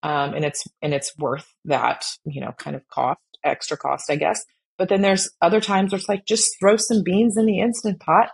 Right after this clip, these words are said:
freeze 'em or use 'em, right? So, you know, it ki-, it kinda comes down to that. So rice and beans, you can definitely still do for under five dollars. And that's adding flavors, you know, whether it's tomato paste and some cilantro and some spices from the cabinet.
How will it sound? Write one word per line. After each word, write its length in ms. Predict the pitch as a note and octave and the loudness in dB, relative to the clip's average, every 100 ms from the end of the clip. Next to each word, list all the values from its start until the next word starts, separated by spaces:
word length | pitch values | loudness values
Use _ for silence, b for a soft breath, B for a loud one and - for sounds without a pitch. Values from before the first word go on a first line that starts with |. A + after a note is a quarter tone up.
| _ _ | _ _
freeze 240 | F#3+ G3 | -2 0
'em 160 | A3 G#3+ | 2 4
or 80 | F#3+ | 2
use 240 | F3+ A#3 | 2 2
'em, 160 | B2+ - | 0 2
right? 340 | C3+ D3+ D#3+ | 4 4 2
So, 240 | - D3+ D3 b b _ _ | 4 4 4 b b _ _
you 140 | G#3 | 2
know, 80 | A3 | 2
it 140 | F#3+ - | 2 0
ki-, 160 | A3+ - | 0 0
it 140 | F#3+ | 0
kinda 200 | B3+ A#3+ A#3+ | 2 0 2
comes 240 | F#3 F#3 | 2 4
down 140 | D#3+ | 2
to 100 | D3+ | 4
that. 180 | C#3 - | 4 2
So 100 | - | 0
rice 260 | F3 A3 B3 | 2 2 4
and 80 | A#3 | 2
beans, 180 | G#3 F3+ | 4 2
you 60 | |
can 140 | F3+ F3+ | 2 2
definitely 400 | D3+ D#3 C3+ D3 | 2 2 -2 -2
still 180 | D3+ | 0
do 140 | D3 C#3+ | 0 0
for 160 | - | -2
under 160 | C3+ C3 | -2 -2
five 180 | C3+ C3 | -2 0
dollars. 320 | C3 C3 C3+ | 2 0 0
And 140 | F3 F#3+ | -2 0
that's 220 | F#3+ - | 0 0
adding 380 | D#3+ D3+ D#3 D3+ - _ _ _ _ - | 0 2 2 -2 -8 _ _ _ _ -2
flavors, 720 | G3+ F#3 F3+ E3 D#3+ D#3 - | 2 4 4 4 2 0 -4
you 80 | D#3+ | 0
know, 120 | D3+ | 2
whether 220 | D3 C#3 | 2 2
it's 180 | C#3 D#3+ | 2 0
tomato 400 | - E3+ D#3+ D#3+ | -4 0 4 4
paste 640 | D#3+ D#3+ D#3 D3+ D3+ - | 2 2 2 2 -2 -6
and 160 | C#3 C#3+ | -6 -4
some 160 | D3 C#3 | -4 -6
cilantro 1000 | - G3+ A3 G#3+ G3+ F#3 F3 E3+ E3 - _ _ | -2 2 2 2 0 2 4 2 0 -6 _ _
and 160 | D#3+ D#3+ | -4 -4
some 120 | E3+ | -4
spices 720 | D#3+ D3 D#3 D#3 D#3 D3 D3+ - | -2 2 2 2 2 2 0 -4
from 120 | D#3 | -4
the 80 | D3 | -4
cabinet. 600 | D#3 C3+ C#3+ C#3 C3 | 2 2 4 2 0